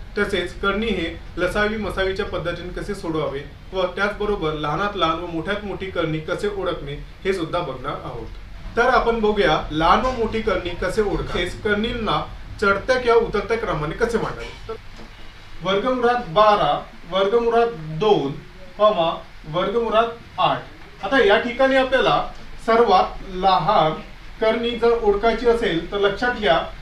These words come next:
वर्गमुळात दोन ही झाली सर्वात लहान करणी. सर्वात मोठी करणी जर ओळखायची असेल आपल्याला तर मोठी करणी यामध्ये वर्गमुळात बारा येणार. आता आपल्याला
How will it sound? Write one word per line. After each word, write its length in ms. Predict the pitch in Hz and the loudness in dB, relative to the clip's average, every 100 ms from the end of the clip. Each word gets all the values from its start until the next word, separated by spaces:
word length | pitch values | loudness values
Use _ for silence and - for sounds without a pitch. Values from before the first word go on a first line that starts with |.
| - 185 | -8 0
वर्गमुळात 580 | 208 240 233 240 233 | 2 2 0 0 2
दोन 220 | 220 170 - - | 0 0 0 -6
ही 100 | 226 | 0
झाली 260 | 208 196 - | 0 0 -2
सर्वात 440 | 190 190 220 - 180 | 0 2 2 0 0
लहान 300 | 160 165 165 | 0 0 -2
करणी. 400 | 135 120 131 156 - - - - | -6 -8 -10 -12 -14 -16 -14 -2
सर्वात 380 | 220 240 - - 185 | 2 2 0 -6 -8
मोठी 280 | 190 202 262 | -6 -2 -2
करणी 320 | 254 240 254 | 0 0 0
जर 100 | 262 | 2
ओळखायची 520 | 233 233 233 240 254 254 | 6 6 4 0 0 0
असेल 260 | 233 240 | 0 0
आपल्याला 440 | 233 226 220 165 156 - | 0 2 4 4 2 -2
तर 60 | |
मोठी 280 | 196 202 240 | -2 -2 -2
करणी 340 | 254 240 226 214 | -2 -2 0 0
यामध्ये 460 | 214 214 190 196 - - - | 0 0 -2 -4 -6 -12 -6
वर्गमुळात 840 | 190 196 226 202 226 - - 151 | -4 0 2 2 2 -2 -12 -4
बारा 300 | 131 135 131 - 226 - | 0 0 -2 -8 -10 -6
येणार. 600 | 156 123 - - - - | -6 -6 -8 -8 -8 0
आता 220 | 202 277 | 2 4
आपल्याला 460 | 269 269 269 233 | 4 4 4 6